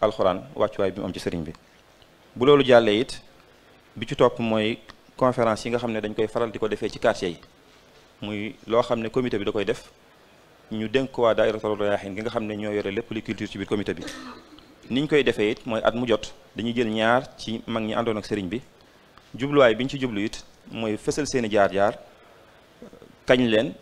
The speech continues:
waaye fësal seen taxawaay bi ñu amoon ci biir liggéeyu sëriñ bi. At mu jot ñu jël ci ñaar, dippee leen ko dem ci seenu njaboot defee fa waxtaan wa. Ren ñaar ñi ñu ci jël mooy Serigne Mor Kuna Mbacke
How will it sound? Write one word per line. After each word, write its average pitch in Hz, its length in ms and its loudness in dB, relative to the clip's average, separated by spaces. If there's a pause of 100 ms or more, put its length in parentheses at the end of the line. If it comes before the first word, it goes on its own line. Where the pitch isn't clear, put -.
(120)
waaye 110 280 2
fësal 135 340 -2
seen 117 240 -6
taxawaay 117 340 0
bi 110 100 -6
ñu 123 60 -6
amoon 110 320 -4 (380)
ci 139 280 -8 (120)
biir 123 220 -4
liggéeyu 107 280 -2
sëriñ 90 240 -4
bi. 87 100 -12 (1120)
At 117 100 6
mu 113 120 -2
jot 120 200 0
ñu 110 80 -6
jël 113 140 0
ci 104 80 -8
ñaar, 104 260 0 (300)
dippee 117 400 -2
leen 104 140 -2
ko 104 100 -4
dem 110 140 -4
ci 110 80 -6
seenu 120 200 -2
njaboot 98 280 -2
defee 107 180 -4
fa 104 100 -10
waxtaan 92 280 2
wa. 78 100 -6 (760)
Ren 120 300 4 (240)
ñaar 120 240 4
ñi 117 100 2
ñu 135 60 0
ci 131 100 -6
jël 107 200 0 (680)
mooy 113 180 -2
Serigne 135 260 -2
Mor 117 220 0
Kuna 123 180 -2
Mbacke 104 360 0